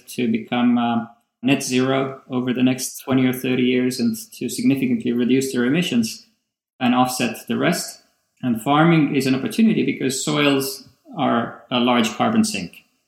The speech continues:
So that's where we believe, uh, farmers can come in, and while they continue doing what they, uh, uh, they, uh, they do, growing crops and, uh, feeding the, uh,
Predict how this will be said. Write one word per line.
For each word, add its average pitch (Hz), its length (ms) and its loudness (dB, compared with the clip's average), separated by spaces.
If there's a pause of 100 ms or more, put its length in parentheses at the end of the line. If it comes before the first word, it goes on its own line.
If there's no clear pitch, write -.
(280)
So 123 340 -4
that's 120 320 -4
where 123 160 -2
we 123 140 2
believe, 120 500 0
uh, 113 480 -4
farmers 139 420 0
can 113 200 -2
come 117 240 0
in, 127 400 2
and 120 240 -2 (480)
while 139 320 0
they 131 120 0
continue 131 520 2
doing 139 300 2
what 123 200 -2
they, 117 320 0
uh, 117 80 0
uh, 113 420 -2
they, 110 260 0 (140)
uh, 117 100 -4
they 113 140 -2
do, 139 520 0
growing 120 380 2
crops 131 460 2
and, 113 300 2 (100)
uh, 110 240 0
feeding 120 480 4
the, 113 360 2
uh, 110 240 -4